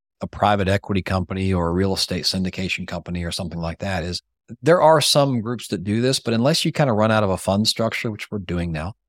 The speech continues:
it's not near as easy to just sell like Quattro Capital. Like, I'm not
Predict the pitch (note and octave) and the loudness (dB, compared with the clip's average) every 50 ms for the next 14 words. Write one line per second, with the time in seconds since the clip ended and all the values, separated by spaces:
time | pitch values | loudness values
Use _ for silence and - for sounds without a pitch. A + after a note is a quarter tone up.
0 | _ _ _ _ _ _ G#2+ A#2+ - - C3 C#3 D#3 F3 - - C#3 C#3 C3+ C3+ | _ _ _ _ _ _ -4 -4 -2 0 2 4 4 2 2 0 0 2 2 4
1 | C3+ C3 B2+ A#2+ A#2 A2+ G#2 - - A#2 B2+ B2+ A#2 A2+ G#2 G2 G2+ F#2 G#2 G2+ | 4 2 2 2 0 -2 -2 -2 -2 -2 0 0 2 0 0 0 0 0 0 2
2 | - - - - A2 A2 - A2 G2 F2+ F#2 G2 - - - - G2 G2 - - | 2 2 4 4 6 6 6 6 4 2 -2 -2 -4 -6 -2 -2 -2 -2 -2 -6
3 | F2+ E2 - - E2 D#2 - - - A1+ A1+ F2+ F2+ - A2+ A#2 B2 C#3 C#3+ C3+ | -8 -8 -6 -4 -4 -4 -6 -8 -12 -10 -10 -10 -6 0 2 4 4 4 4 2
4 | - | 0